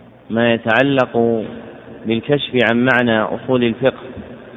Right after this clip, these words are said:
واستفتح ذلك بالإرشاد إلى أن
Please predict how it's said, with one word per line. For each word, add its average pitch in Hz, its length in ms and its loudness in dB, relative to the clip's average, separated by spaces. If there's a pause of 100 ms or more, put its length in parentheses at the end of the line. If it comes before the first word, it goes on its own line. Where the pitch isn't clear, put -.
(360)
واستفتح 131 560 0
ذلك 131 760 4 (680)
بالإرشاد 120 640 2
إلى 120 280 2
أن 113 680 2